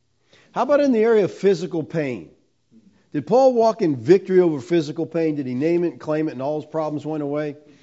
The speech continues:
Look at Second Corinthians twelve seven. "So to keep me from becoming conceited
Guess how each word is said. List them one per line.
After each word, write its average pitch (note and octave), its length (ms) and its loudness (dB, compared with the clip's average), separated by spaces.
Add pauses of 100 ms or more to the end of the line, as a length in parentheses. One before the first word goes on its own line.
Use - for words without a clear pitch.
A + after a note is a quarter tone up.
(320)
Look F#3 100 -8
at F#3 80 -4
Second D3 300 -4
Corinthians D3 380 -4
twelve C#3+ 320 -2
seven. G#2 420 -6 (720)
"So E3 160 0
to E3 80 6
keep A#3+ 480 0
me G3+ 360 2
from E3+ 200 -2
becoming E3 460 2
conceited D3 1000 0